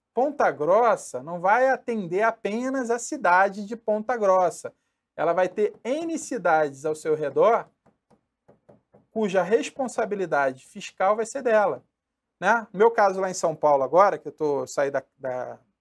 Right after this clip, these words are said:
da capital, na capital era assim: eu trabalhava em São Paulo, na Zona Leste, né? Deixa eu explicar aqui pra você. Eu trabalhava na, em São Paulo,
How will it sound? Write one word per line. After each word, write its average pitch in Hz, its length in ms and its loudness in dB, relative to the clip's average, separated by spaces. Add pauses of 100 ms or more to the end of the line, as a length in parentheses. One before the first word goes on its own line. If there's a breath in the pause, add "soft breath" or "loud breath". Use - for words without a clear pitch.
da 135 140 -8
capital, 180 460 2
na 165 80 -4
capital 185 400 0
era 247 120 2
assim: 175 320 -10 (520)
eu - 80 -20
trabalhava 165 640 2
em 143 140 -12
São 170 260 -2
Paulo, 190 540 4
na 170 140 -4
Zona 156 240 -2
Leste, 196 680 0 (720)
né? 175 260 0 (460)
Deixa - 120 -20
eu - 20 -20
explicar 156 300 -4
aqui - 180 -8
pra 143 160 -12
você. 131 400 -12 (460)
Eu 147 80 -14
trabalhava 165 500 -4
na, 165 100 -8 (140)
em 156 100 -12
São 185 240 -4
Paulo, 180 540 0